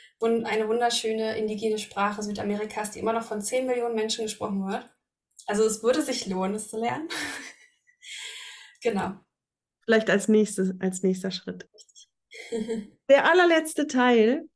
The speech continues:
Speaker 2: des Atelier Talk Podcasts, liebe Nora, ist entweder oder. Ich stell dir drei Fragen,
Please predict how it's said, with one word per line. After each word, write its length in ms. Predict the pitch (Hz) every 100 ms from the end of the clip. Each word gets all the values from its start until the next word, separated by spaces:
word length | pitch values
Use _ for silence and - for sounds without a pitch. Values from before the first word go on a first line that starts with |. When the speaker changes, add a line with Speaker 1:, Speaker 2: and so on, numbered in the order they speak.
| _ -
Speaker 2:
des 340 | 226 226 - -
Atelier 480 | 226 214 190 196 190
Talk 240 | 190 180
Podcasts, 560 | 190 180 - 185 185 202
liebe 260 | 196 196
Nora, 520 | 202 202 208 247 262 - - - _ _ _ _ _
ist 320 | 254 262 - -
entweder 480 | 247 254 247 233
oder. 420 | 220 233 165 170 -
Ich 160 | 214 208
stell 200 | 254 254
dir 140 | 254
drei 300 | 240 233 294
Fragen, 560 | 302 240 247 277 302